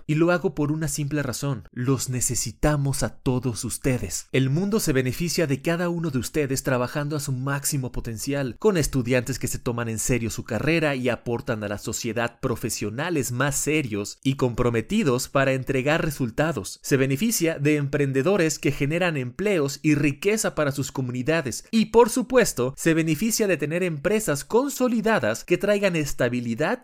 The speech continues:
y bienestar a todo un país. Así que este podcast es mi diminuto granito de arena para tratar de encaminar por la ruta correcta a cualquiera que se haya tomado el tiempo de escuchar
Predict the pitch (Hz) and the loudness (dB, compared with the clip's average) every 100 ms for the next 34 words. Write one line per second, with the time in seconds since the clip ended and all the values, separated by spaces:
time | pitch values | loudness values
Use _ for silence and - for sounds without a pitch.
0 | - 190 160 175 165 156 - - 180 214 | -4 -4 -2 0 0 0 -2 0 0 2
1 | - 165 170 175 175 190 185 262 - - | 0 -2 0 -2 -2 -4 -2 -4 -4 0
2 | - 214 247 180 156 156 190 220 233 165 | 2 4 4 4 4 2 0 0 0 0
3 | 170 - 180 180 185 185 156 151 147 151 | -2 2 4 4 2 -2 -2 -2 0 -2
4 | 208 226 208 151 139 143 123 120 117 143 | -2 -2 0 0 -2 -2 -2 2 2 2
5 | 135 104 139 143 139 135 139 165 165 170 | -2 -4 -2 2 2 2 2 2 2 0
6 | 160 143 127 123 139 139 135 117 113 143 | -2 -2 -2 -2 -2 -2 -2 -2 -2 -2
7 | 151 160 160 151 147 135 - 127 123 131 | -2 -2 -2 -2 -2 -4 -4 -2 -2 0
8 | 123 - 160 165 170 156 139 151 139 139 | -2 -4 0 0 0 -4 -4 0 0 0
9 | 139 147 127 131 117 - 139 139 139 123 | -2 -4 -4 -4 -4 -4 -4 -4 -4 -4
10 | 110 - 110 131 131 135 | -4 -8 -6 -4 -4 -6